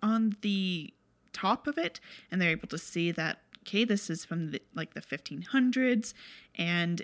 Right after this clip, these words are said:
is, uh, the resting <laughs> place of the, the head of Gideon Drew, who was executed for sorcery, um, and tells of, like, you know,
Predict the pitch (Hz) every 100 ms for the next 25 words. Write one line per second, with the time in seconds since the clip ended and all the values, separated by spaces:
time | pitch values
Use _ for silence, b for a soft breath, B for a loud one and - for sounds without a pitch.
0 | - 170 160 156 160 165 - 135 151 -
1 | - - - _ 175 165 220 - - 294
2 | - 294 277 - - 202 180 175 - 165
3 | 156 143 - 160 180 233 226 240 - 175
4 | 156 156 151 - 220 240 285 277 240 190
5 | 175 185 185 147 127 143 - - 170 165
6 | - 220 - 208 214 208 214 - - -
7 | 214 202 - 190 190 185 185 B B B
8 | B - 185 175 170 170 - 170 - 170
9 | 170 175 165 165 151 151 - B B B
10 | B B B 202 180 156